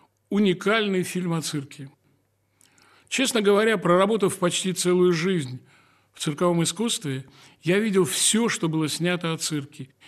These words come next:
И у нас в Советском Союзе, в России, и на Западе, и в Америке. Но такого фильма я не видел. Он показывает пласт культуры, он показывает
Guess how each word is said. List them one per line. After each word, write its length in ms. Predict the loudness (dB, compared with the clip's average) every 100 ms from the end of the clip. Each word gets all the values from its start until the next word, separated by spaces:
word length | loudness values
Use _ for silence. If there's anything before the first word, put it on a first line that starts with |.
| -20 -20 -2
И 60 | 4
у 100 | 4
нас 400 | 4 2 -2 -6 -14
в 100 | -8 -4
Советском 540 | 2 4 4 0 -4
Союзе, 460 | -4 -2 -2 -4 -6
в 80 |
России, 640 | -4 -4 -4 -2 -4 -6 -12 -20 -18 -4
и 80 | 0
на 160 | 0
Западе, 600 | 0 0 -2 -2 -8 -8
и 160 | -6 -4
в 60 | -2
Америке. 720 | 0 -2 -2 -4 -10 -18 -20 _ _ _ _ _ _ _ _ -10
Но 80 | -4
такого 280 | -2 0 -2
фильма 320 | -2 -2 0
я 140 | 0
не 120 | -2 -2
видел. 380 | -4 -8 -12 -18 _ _ _ -20 -6
Он 120 | -4
показывает 720 | -2 0 2 2 2 2 0 -2
пласт 400 | 0 0 -4 -6
культуры, 680 | -6 -6 -4 -2 -2 -4 -8 -18 -20 -20 -18 -2
он 100 | 0
показывает 720 | 0 0 0 2 4 4 2